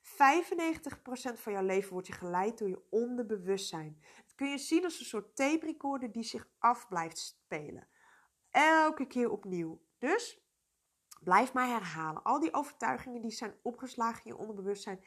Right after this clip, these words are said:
die blijven maar omhoog komen. En jouw overtuigingen bepalen hoe jij jezelf ziet, hoe jij de wereld ziet,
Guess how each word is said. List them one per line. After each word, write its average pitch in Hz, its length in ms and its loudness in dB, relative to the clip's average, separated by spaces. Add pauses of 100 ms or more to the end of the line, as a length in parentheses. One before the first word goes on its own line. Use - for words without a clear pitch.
(280)
die 190 120 -6
blijven 214 920 4
maar 196 360 -2 (280)
omhoog 180 500 -4
komen. 160 400 -10 (460)
En 190 180 -6
jouw 170 260 -6
overtuigingen 208 1120 0 (120)
bepalen 185 1000 2 (260)
hoe 196 160 -4
jij 185 240 0
jezelf 220 500 -2
ziet, - 420 -4 (320)
hoe 208 120 -2
jij 180 200 2
de 147 340 -8
wereld 330 520 6
ziet, - 380 4